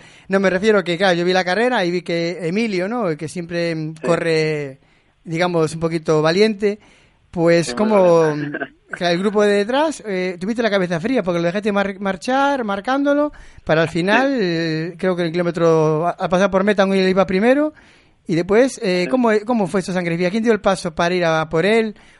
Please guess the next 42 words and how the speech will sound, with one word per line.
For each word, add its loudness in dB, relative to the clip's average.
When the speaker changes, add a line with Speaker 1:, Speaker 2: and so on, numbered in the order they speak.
Speaker 1:
¿O, 2
Speaker 2:
Bueno, 6
Speaker 1:
o 0
Speaker 2:
la -4
Speaker 1:
fue, 6
Speaker 2:
verdad 6
Speaker 1:
o 4
Speaker 2:
es -8
que 2
Speaker 1:
fue 10
él, 6
Speaker 2:
así 0
Speaker 1:
o 2
fue 2
que -4
se -8
fue -8
cayendo 0
y -2
lo, -4
lo -8
pillaste -4
poco -2
a 2
Speaker 2:
Sí. -6
Speaker 1:
poco? -6
Speaker 2:
<laughs> -18
Así -4
nada 2
más -4
salir, -4
yo -2
ya, 4
bueno, -2
ya -4
me -6
imaginaba -2
que -6
iba 4
a 4
pasar -2
eso, -4